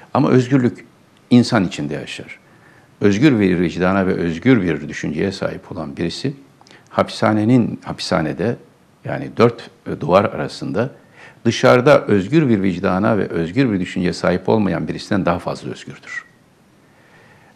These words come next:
Ee, çünkü özgürlük bizim o içimizde var olan, bize, e, Allah'ın lütfettiği bir şeydir.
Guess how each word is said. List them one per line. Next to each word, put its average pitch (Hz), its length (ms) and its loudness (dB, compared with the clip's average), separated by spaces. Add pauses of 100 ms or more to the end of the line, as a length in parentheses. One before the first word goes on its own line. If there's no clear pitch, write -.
Ee, 95 400 -4 (140)
çünkü 110 400 2
özgürlük 101 460 2
bizim 92 200 0
o - 60 -4
içimizde 78 640 -4 (180)
var 95 180 0
olan, 76 260 -2 (180)
bize, 80 380 2 (1160)
e, - 40 -16 (280)
Allah'ın 82 540 0
lütfettiği - 560 -2
bir - 60 -14
şeydir. - 360 -14